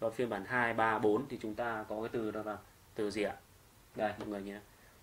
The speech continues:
Revision. Ok. Revision. Revision. Đó là các phiên bản. Phiên bản one, two, three, four, five hoặc là A B C D,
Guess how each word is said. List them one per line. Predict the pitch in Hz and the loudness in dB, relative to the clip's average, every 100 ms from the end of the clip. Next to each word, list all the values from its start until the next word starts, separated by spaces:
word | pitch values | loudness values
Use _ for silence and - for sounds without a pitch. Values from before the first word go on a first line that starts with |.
| - | 2
Revision. | 117 117 139 113 92 - - - - - - - - - - | 4 8 8 6 2 -4 -20 -20 -20 -20 -20 -20 -20 -20 -14
Ok. | 101 123 120 - - - - - | 2 4 4 -4 -20 -20 -20 -4
Revision. | 117 110 131 139 113 92 - - - - - - - - - - - - - - - - - - - - | 0 6 8 8 8 2 -4 -20 -20 -20 -20 -20 -20 -20 -20 -20 -20 -20 -16 -12 -12 -14 -20 -20 -20 -8
Revision. | 117 113 107 135 110 95 90 - - - | 0 2 8 6 6 0 -6 -18 -12 0
Đó | 113 | 2
là | 107 | 4
các | 113 - | 4 2
phiên | 113 | -2
bản. | 104 92 - - | -2 -4 -10 -6
Phiên | 127 113 | -2 -2
bản | 92 92 | -4 -4
one, | - 117 120 | 4 6 6
two, | - 120 | 2 -2
three, | - 117 | 0 2
four, | 117 104 | 4 6
five | 117 104 - - | 6 6 0 -6
hoặc | 113 110 | 2 6
là | 104 | 8
A | 113 | 6
B | 117 | 4
C | 110 | 0
D, | 117 | 0